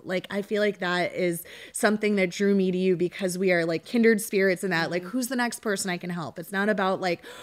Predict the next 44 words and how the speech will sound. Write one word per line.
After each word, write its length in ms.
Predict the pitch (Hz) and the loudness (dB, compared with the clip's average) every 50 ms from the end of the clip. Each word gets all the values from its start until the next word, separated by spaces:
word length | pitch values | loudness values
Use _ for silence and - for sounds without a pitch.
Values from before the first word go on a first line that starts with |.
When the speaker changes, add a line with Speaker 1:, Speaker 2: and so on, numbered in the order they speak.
| - - - | -18 -10 -4
Speaker 1:
what, 280 | - 208 214 247 240 - | 6 10 10 10 10 8
how 220 | - - 254 285 | 4 2 4 4
much 180 | 277 285 262 - | 4 4 2 4
money 240 | 240 247 247 247 226 | 4 4 4 6 6
am 80 | 220 214 | 6 8
I 120 | 208 214 | 8 8
making 260 | 208 202 190 - 214 | 8 6 4 2 2
off 160 | 202 175 175 - | 2 2 0 0
this 220 | 190 175 - - | -2 -4 -2 -2
next 300 | 190 170 170 - - - | -2 -2 -2 -2 -4 -2
hour? 360 | 165 160 160 160 156 160 156 | -2 -2 0 -2 -2 -2 -2
Like, 240 | 156 165 165 165 - | -2 -2 -4 -4 -6
who 180 | - - 269 277 | -6 -6 -6 -6
can 120 | 269 277 | -4 -4
I 140 | 277 262 240 | -4 -2 -2
help? 340 | 233 196 196 185 175 160 180 | -2 -2 -2 -2 -4 -4 -6
How 180 | 180 214 214 226 | -4 -4 -4 -4
can 120 | 226 240 | -4 -4
I 140 | 247 226 214 | -4 -4 -4
Speaker 2:
Mm-hmm. 140 | 190 - 185 | -4 -4 -4
Speaker 1:
impact? 440 | 185 190 196 190 180 165 165 170 - - - - - - - | -4 -4 -4 -4 -4 -6 -6 -8 -10 -14 -16 -16 -14 -8 -2
And 160 | - 214 208 | 0 0 2
sometimes 540 | 214 233 240 262 254 262 262 254 247 220 196 | 2 2 0 0 0 -2 -2 0 0 0 0
those, 360 | 202 202 202 185 185 190 - | 2 2 2 0 -2 -4 -8
those 320 | - 185 208 202 196 175 | -6 -2 0 0 0 0
little 460 | 190 202 208 220 233 247 240 254 240 240 | -2 -2 2 6 6 8 8 8 6 4
things 760 | 233 - 226 214 202 190 180 180 175 180 170 - - - - | 2 -2 -4 -2 -2 -2 -2 -2 -2 -4 -6 -8 -10 -12 -8
just 240 | - 202 185 - - | -6 -6 -4 -4 -2
mean 240 | 190 190 190 185 180 | -2 0 0 0 -2
the 60 | 165 | -2
world 360 | 165 180 175 170 156 147 139 | -2 -2 -2 -2 -2 -2 -4
and 100 | 165 170 | -4 -4
they 120 | 175 170 180 | -2 0 0
make 240 | 180 185 180 - | 0 -2 -2 -2
your 80 | 196 185 | -4 -4
day 640 | 170 175 165 160 160 160 165 160 156 156 156 - - _ _ | -2 -2 -2 -2 0 0 0 0 -2 -2 -4 -6 -10 _ _
so 460 | - - - - - - 226 208 208 | -12 -8 -6 -4 -2 0 2 2 2
much 260 | 208 208 202 - - | 2 0 -2 -4 -4
brighter 320 | - 170 180 185 185 185 175 | -4 -2 0 0 0 0 0
because, 640 | 170 170 165 170 185 175 165 165 160 165 165 - - - | -2 -4 -4 -4 -4 -4 -2 -2 -4 -4 -6 -8 -8 -8
like 240 | 175 160 160 - - | -8 -8 -8 -8 -6
Kylie 300 | 233 294 392 330 220 - | -4 -2 -2 -2 -2 -2
said, 260 | - 156 156 156 160 | -2 -2 -2 -2 -2
you're, 220 | 160 175 170 160 | -2 -2 -2 -4